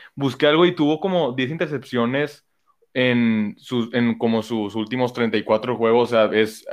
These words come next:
es alguien que, que hace turnovers, entonces, pues,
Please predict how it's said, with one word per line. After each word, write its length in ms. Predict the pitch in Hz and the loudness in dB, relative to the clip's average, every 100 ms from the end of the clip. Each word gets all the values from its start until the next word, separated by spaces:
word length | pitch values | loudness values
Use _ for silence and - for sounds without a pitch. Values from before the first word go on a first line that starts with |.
| - | -4
es 100 | 113 | -2
alguien 240 | 117 131 | -2 -4
que, 220 | 123 117 - | -6 -14 -6
que 120 | 117 | 0
hace 240 | 107 107 117 | 0 0 -2
turnovers, 800 | 120 113 113 110 117 131 127 _ _ _ - | 0 0 2 2 2 0 -4 _ _ _ -10
entonces, 440 | 117 113 107 117 | -4 -2 -2 -2
pues, 320 | 131 110 - | 0 0 -2